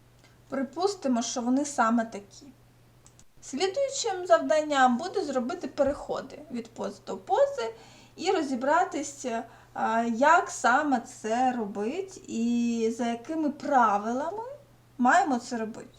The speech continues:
що взагалі існує. А, є якісь там, от в цьому варіанті предложені якісь стандарти.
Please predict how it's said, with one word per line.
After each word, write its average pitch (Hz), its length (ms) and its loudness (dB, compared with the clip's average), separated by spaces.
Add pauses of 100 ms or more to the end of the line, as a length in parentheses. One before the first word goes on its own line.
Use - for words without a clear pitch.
(100)
що - 220 0
взагалі 320 420 -2
існує. - 680 -4 (1000)
А, - 280 -2
є 330 180 2 (140)
якісь 320 360 -8 (220)
там, 214 360 -2 (140)
от 240 140 -8 (1120)
в - 140 -20
цьому 269 280 6
варіанті 330 560 2
предложені 285 680 0
якісь 247 300 -2
стандарти. - 760 -4